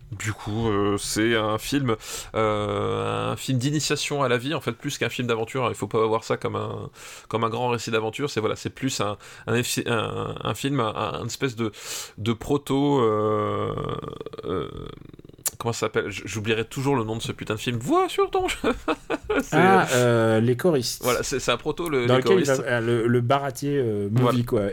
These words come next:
Speaker 2: e-, ever. Euh, et juste pour préciser, Bi-, Bien Bien Fou, c'est le, c'est le boss de, je crois, de, euh, c'est le boss de Gérard Jugnot, et Gérard Jugnot, lui, il est juste, euh,
Speaker 1: Ah, bah d'accord, ok, ouais.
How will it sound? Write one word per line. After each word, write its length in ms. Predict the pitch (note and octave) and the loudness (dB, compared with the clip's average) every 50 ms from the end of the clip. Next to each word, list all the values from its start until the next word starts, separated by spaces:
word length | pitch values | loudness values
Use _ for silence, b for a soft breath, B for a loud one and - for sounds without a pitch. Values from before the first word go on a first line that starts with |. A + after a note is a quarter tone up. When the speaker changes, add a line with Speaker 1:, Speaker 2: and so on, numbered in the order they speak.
| - B2+ | 0 0
Speaker 2:
e-, 220 | A#2 G#2+ - - | -2 -2 0 -2
ever. 240 | C3+ G#2+ A2 B2 D3+ F3+ B B B B B B B B B B - | 0 2 2 2 2 0 B B B B B B B B B B 2
Euh, 420 | B2 C3 C3 B2+ B2+ B2 A#2+ B2 A#2+ | 4 4 6 6 6 4 4 4 4
et 100 | C#3 C#3+ | 4 4
juste 200 | D3 G3 F#3+ - | 4 2 2 2
pour 140 | - D#3+ B2+ | 0 0 0
préciser, 280 | - C3+ B2 - E3+ | 0 0 2 2 2
Bi-, 380 | F#3 C#3+ B2 A#2+ C3 C#3 - C3+ | 0 0 -2 -4 -4 -4 -4 -4
Bien 200 | B2+ B2+ C#3 C3+ | -2 2 2 4
Bien 140 | B2+ B2+ A#2 | 4 4 2
Fou, 180 | A#2 - G3 E3+ | 2 0 0 0
c'est 260 | - - - - B2 | 0 0 0 2 2
le, 280 | A2+ A#2 A2+ G#2+ G#2+ - | 2 4 4 2 2 0
c'est 240 | - - - - A#2+ | -4 -6 -2 0 0
le 100 | A2+ A2+ | 2 2
boss 560 | G#2+ A2 A2 A2+ D3 E3 F3 E3 - - - A2 G2 G#2+ - - | 0 0 0 2 2 4 4 2 0 -4 -6 -6 -8 -8 -4 0
de, 440 | A#2 A2+ G#2+ G#2 G2+ G2 F#2+ G2 G2 | 0 2 2 2 2 2 2 2 0
je 120 | G2 G#2+ | -2 -2
crois, 380 | A#2+ - - - C3 B2+ C3 B2 | -4 -4 -4 0 2 2 2 2
de, 480 | B2 A2+ G#2+ G2+ G2+ G2 F#2+ F#2 F#2 - B B B B B B B B B B B B B - - A2+ | 2 2 2 4 4 4 2 2 0 -2 B B B B B B B B B B B B B -14 -8 -2
euh, 540 | G#2 F#2+ F#2+ F#2 F2+ F2+ F2 F2+ F2 F2 F2+ D#2+ | 0 2 2 2 2 2 2 2 0 0 -2 -2
c'est 160 | - - G#2 | -2 0 0
le 100 | G2 F#2+ | 2 2
boss 420 | F#2+ A#2 C3+ D#3 D3 D3 - - | 2 2 2 2 2 0 -6 -8
de 440 | G2 F#2 F2+ G2+ F#2+ F#2 F#2 F#2 F#2 | -8 -8 -6 -4 -2 0 2 2 2
Gérard 300 | F#2+ A2+ A2+ A#2 A2+ A2 | 2 4 4 4 4 2
Jugnot, 380 | G#2+ G2+ A2 A#2 B2 C#3+ D#3 D3 | 0 -2 0 0 2 4 4 4
et 80 | A#2+ | 4
Gérard 320 | G2+ G2 A2+ A#2 A2+ A2+ G#2 | 2 2 2 2 2 2 2
Jugnot, 320 | G#2 A2+ A#2+ C#3+ D#3+ D3+ | 2 2 4 4 4 4
lui, 240 | C3+ B2 C3+ D3+ D3+ | 4 4 4 4 4
il 80 | B2 A2 | 4 4
est 80 | A2 | 2
juste, 460 | G2+ G2 A2+ C3 D3 - - - - A2 | 2 0 -2 -2 -2 -4 -6 -4 0 0
euh, 380 | G#2+ G#2 G2+ G2+ G2 G2 F#2+ | 2 4 4 4 4 4 4
Speaker 1:
Ah, 20 | F#2 | 2
bah 160 | A#2+ - C#3 | 0 0 0
d'accord, 280 | C#3+ - - A2+ A2 | 0 2 2 2 2
ok, 100 | A#2 A2 - | 2 0 0
ouais. 200 | G#2+ G#2+ G#2 | 0 0 -2